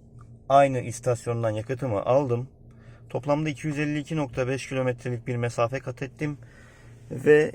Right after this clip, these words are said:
yirmi bir nokta dokuz litrelik bir L P G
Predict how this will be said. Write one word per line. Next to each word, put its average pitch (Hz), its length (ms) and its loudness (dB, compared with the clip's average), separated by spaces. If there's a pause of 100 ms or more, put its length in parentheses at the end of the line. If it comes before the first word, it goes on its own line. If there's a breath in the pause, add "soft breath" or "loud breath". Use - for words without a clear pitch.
yirmi 131 500 2
bir 143 240 0
nokta 135 560 0 (260)
dokuz 131 420 0
litrelik 131 580 -2
bir 135 300 -2 (120)
L 123 140 2
P 131 260 2
G 123 240 2